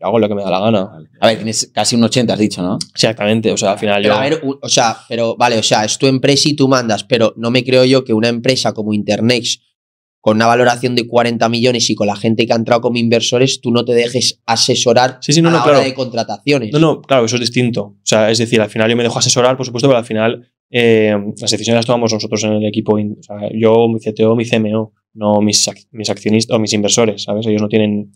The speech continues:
Speaker 1: ni idea de lo que es un buen programador al final. O sea, ellos al final, pues, me asesoran de muchas cosas, ¿no?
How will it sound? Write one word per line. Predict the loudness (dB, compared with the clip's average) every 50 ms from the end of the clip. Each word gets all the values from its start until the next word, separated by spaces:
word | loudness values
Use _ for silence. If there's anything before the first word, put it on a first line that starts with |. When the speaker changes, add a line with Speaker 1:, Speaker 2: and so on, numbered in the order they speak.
| _ -14
Speaker 1:
ni | -12 -12 -8
idea | -4 -2 0 0
de | 0 0 0 0 0
lo | -2 -4
que | -6
es | -6
un | -6
buen | -4 -4 -4
programador | -2 -2 -2 0 0 0 0 0
al | -2 -4
final. | -6 -4 -2 -2 -2 -2 -6 _
O | _ _ _
sea, | -8 -6
ellos | -4 -4 -4
al | -4 -6
final, | -6 -4 -6 -6 -6
pues, | -6 -12 -18 _ _ _ _ _ _ _ _ _ _ _ _
me | -10
asesoran | -6 -4 -2 0 0 2
de | 2 2
muchas | 0 0 -2 -4 -2
cosas, | -2 0 0 0 0 0 -2
¿no? | -6 -6 -6 -8